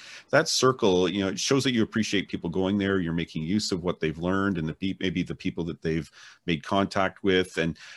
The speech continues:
I, I, I think when, when you send somebody someplace, it just helps when you follow up with them. And there's all sorts of benefits to doing it. You know, just being appreciative alone is, is, is a closer for me, but there's so many other things that you can benefit from for having this discussion.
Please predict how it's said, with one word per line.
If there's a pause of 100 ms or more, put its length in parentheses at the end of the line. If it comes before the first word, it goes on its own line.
(120)
I,
I,
I
think
when,
when
you
send
somebody
someplace, (340)
it
just
helps
when
you
follow
up
with
them.
And
there's
all
sorts
of
benefits
to
doing
it. (380)
You
know,
just
being
appreciative
alone
is,
is,
is
a
closer
for
me,
but
there's
so
many
other
things
that
you
can
benefit
from
for
having
this
discussion.